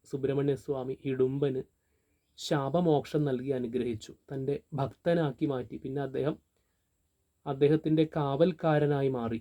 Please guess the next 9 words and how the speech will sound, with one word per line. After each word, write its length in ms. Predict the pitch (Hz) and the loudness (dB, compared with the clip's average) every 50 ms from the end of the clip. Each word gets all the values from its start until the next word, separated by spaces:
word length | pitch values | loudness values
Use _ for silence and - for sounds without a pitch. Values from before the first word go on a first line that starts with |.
| - _ _ | -8 _ _
സുബ്രഹ്മണ്യ 500 | - - 135 127 131 135 131 131 131 131 | -16 -8 -4 -4 -2 0 0 0 0 -2
സ്വാമിയുടെ. 580 | 117 - 143 131 127 127 127 123 120 113 123 - _ _ _ _ _ _ _ _ _ _ _ _ _ _ _ _ _ _ _ _ _ _ _ _ _ _ - | -4 -4 -6 -6 -4 -4 -4 -4 -4 -6 -8 -10 _ _ _ _ _ _ _ _ _ _ _ _ _ _ _ _ _ _ _ _ _ _ _ _ _ _ 0
പടി 280 | 165 160 156 147 180 190 | 2 4 4 4 4 4
കയറി 360 | 185 190 175 170 170 175 180 170 - | 4 4 4 4 4 2 2 0 -2
പഴനിമല 640 | - 165 151 147 151 151 165 170 175 175 170 175 | 0 2 4 4 4 4 4 2 2 2 2 2
കാണാൻ 400 | 175 175 170 160 160 160 165 165 | 2 2 2 2 2 2 2 2
വരുന്ന 320 | 165 156 151 151 151 151 151 | 2 4 4 4 2 2 0
ഭക്തന്മാർക്ക് 800 | 147 139 135 - _ - 156 156 156 151 147 135 - - 147 143 - _ _ | 0 -2 -4 -6 _ -4 0 0 2 2 0 0 -4 -6 -10 -10 -10 _ _
കലിയുഗത്തിൽ 840 | - 151 139 135 139 151 160 170 156 151 139 - - 127 131 - | -6 -4 -2 0 2 2 2 4 4 4 2 2 -2 -6 -8 -8